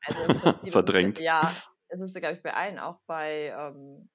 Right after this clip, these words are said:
Speaker 1: auch bei schwarzen Menschen, dass einfach die, äh, politische Arbeit, die sie leisten, auch von Weißen aufgenommen wird und dann gibt's Critical Whiteness Trainings oder gibt es halt, äh,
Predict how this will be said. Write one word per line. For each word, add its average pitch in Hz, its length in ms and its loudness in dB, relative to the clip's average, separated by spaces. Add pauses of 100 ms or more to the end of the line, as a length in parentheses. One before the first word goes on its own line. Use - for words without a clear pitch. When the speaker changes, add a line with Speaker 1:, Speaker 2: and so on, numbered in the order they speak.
Speaker 1:
auch 151 140 -16
bei 139 120 -14
schwarzen 147 560 -16
Menschen, 147 600 -20
dass 151 200 -12
einfach 156 340 -16 (140)
die, 175 220 -12
äh, 151 100 -12 (720)
politische 180 720 -10
Arbeit, 160 340 -6
die 170 120 -12
sie 185 140 -12
leisten, 175 460 -6
auch 185 220 -8
von 170 180 -12
Weißen 156 260 -8
aufgenommen 170 420 -14
wird 170 120 -10
und 160 160 -16
dann 160 160 -12
gibt's - 300 -18
Critical 170 640 -8
Whiteness 156 440 -10
Trainings 147 460 -18
oder 147 160 -12
gibt 156 240 -14
es 170 140 -16
halt, 151 300 -6 (880)
äh, - 80 -6